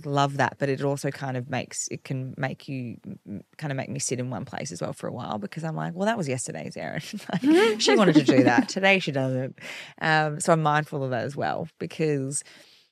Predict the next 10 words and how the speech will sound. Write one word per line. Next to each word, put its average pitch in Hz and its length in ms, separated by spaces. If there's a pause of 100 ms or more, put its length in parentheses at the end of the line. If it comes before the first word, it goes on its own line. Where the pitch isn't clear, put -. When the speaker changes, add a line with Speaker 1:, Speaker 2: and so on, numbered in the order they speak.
(160)
Speaker 1:
I 135 720 (400)
can 165 180
go 143 240
down 135 400
and 135 140
do 131 120
a 127 60
project 131 480
that's - 180
quite 135 300